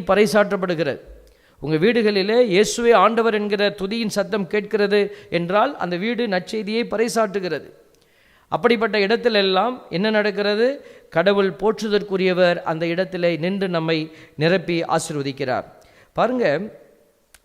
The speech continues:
பல அடையாளங்கள் நம்முடைய பைபிள்ல இருக்கிறது. ஆண்டவருடைய வார்த்தை நமக்கு வந்து சொல்லக்கூடிய காரியம் என்னன்னா, "நற்செய்தியை அறிவிங்க" என்கிற வார்த்தை. இதுதான் நம்மளுடைய சாட்சியம். இப்ப நற்செய்தி எதுன்னு நம்ம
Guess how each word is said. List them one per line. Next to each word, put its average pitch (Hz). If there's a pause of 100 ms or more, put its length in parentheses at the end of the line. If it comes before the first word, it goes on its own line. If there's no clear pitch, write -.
(100)
பல 185
அடையாளங்கள் 220
நம்முடைய 175
பைபிள்ல 180
இருக்கிறது. 165 (260)
ஆண்டவருடைய 214
வார்த்தை 208
நமக்கு 170
வந்து 190
சொல்லக்கூடிய 185
காரியம் 170
என்னன்னா, 170 (520)
"நற்செய்தியை 240
அறிவிங்க" 226
என்கிற 180
வார்த்தை. 147
இதுதான் 190
நம்மளுடைய 180 (100)
சாட்சியம். 185 (380)
இப்ப -
நற்செய்தி 226
எதுன்னு 233
நம்ம 214